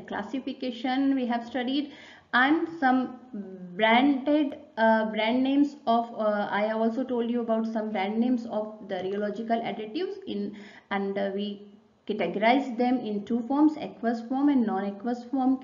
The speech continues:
uh, additives, rheological additives, and the importance of rheological additives. Now, little bit we are, we will talk about the exam point of view.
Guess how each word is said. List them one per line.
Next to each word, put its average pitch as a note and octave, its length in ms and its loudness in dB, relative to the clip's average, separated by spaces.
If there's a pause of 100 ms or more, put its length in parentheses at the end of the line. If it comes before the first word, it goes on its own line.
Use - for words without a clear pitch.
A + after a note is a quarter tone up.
(280)
uh, G3 60 -10 (320)
additives, G3+ 540 -2
rheological A3 600 -2
additives, A3+ 480 -4
and B3+ 180 0
the F4+ 60 4
importance D4+ 540 4
of C#4 140 -2
rheological F3+ 640 -4
additives. - 500 -14
Now, D4+ 240 0 (320)
little D4+ 300 2
bit D#4 140 0
we D#4 80 4
are, D4+ 140 6 (140)
we B3+ 120 2
will C4 140 2
talk A#3+ 300 2
about A3+ 300 2
the D#4+ 140 0
exam A3 480 -2
point G3+ 280 -6
of G3+ 100 -4
view. - 260 -16